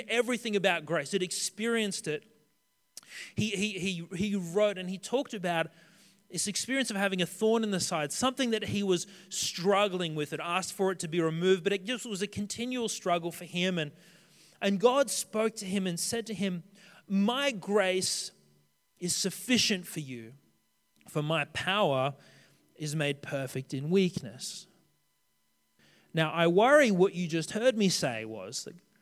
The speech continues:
that God has a lot of grace. God has a lot of grace, right? I tell you what, you or I are in trouble if God just has a lot of grace,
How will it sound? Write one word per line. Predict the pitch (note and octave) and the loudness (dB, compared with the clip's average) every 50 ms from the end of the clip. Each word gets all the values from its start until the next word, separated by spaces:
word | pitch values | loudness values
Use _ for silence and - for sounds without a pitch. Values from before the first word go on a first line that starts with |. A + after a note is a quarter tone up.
| _ _ _ _ _ _ _ _ | _ _ _ _ _ _ _ _
that | - D#3 C#3+ C#3 | -10 -6 0 4
God | G#3 G#3+ A3+ A#3 G#3+ | 6 8 8 8 6
has | F#3 - G3 G3 G3 E3+ | 4 0 0 0 0 2
a | F3 | 2
lot | E3+ F3 G3+ G#3 F#3+ F3+ | 2 6 6 8 6 6
of | D#3 D3 | 4 2
grace. | C3 D#3+ F3 D3 A#2 F#2+ - - - - - - - _ _ _ _ _ _ _ _ _ _ _ _ _ _ _ _ _ _ _ _ _ _ _ _ | 4 6 6 6 4 2 -4 -6 -6 -6 -8 -12 -16 _ _ _ _ _ _ _ _ _ _ _ _ _ _ _ _ _ _ _ _ _ _ _ _
God | - E3+ G3+ | 0 2 2
has | G3+ A3 G#3+ | 2 2 2
a | A3+ | 2
lot | A#3+ B3 B3 | 4 4 4
of | A#3+ G3 | 2 4
grace, | C4 C4 G3+ C3+ B2+ - - | 4 2 2 2 -2 -6 -6
right? | C#3+ B2+ C3+ - | -4 -2 -2 -4
I | A3+ - _ - - - - - - | -6 -8 _ -20 -20 -20 -20 -16 -8
tell | - B3 B3+ | -4 -2 -2
you | C4 B3+ | 2 2
what, | B3 A3+ F#3 F3+ | 2 2 2 2
you | F#3+ B3 C#4+ | 0 0 0
or | C#4 C4 | 0 0
I | A#3+ A3 G#3+ | 0 0 2
are | G#3+ G3+ | 2 0
in | F#3 E3+ | 0 0
trouble | D#3+ - - F#3+ E3+ D3+ D3+ C#3 B2+ | -2 -2 0 2 2 2 2 0 -2
if | B2 - | -4 -4
God | - F3 E3 E3 D3 | -2 0 0 0 0
just | D3+ - - | -2 -2 -2
has | D3+ D3 C3+ | -2 0 0
a | C#3 | 0
lot | C3+ D3 D#3 D3 C#3+ | 2 4 4 4 4
of | C#3 | 4
grace, | A#2+ D3+ C#3+ A#2 G#2 - - - - - | 2 0 -2 -2 -2 -2 -2 -2 -2 -4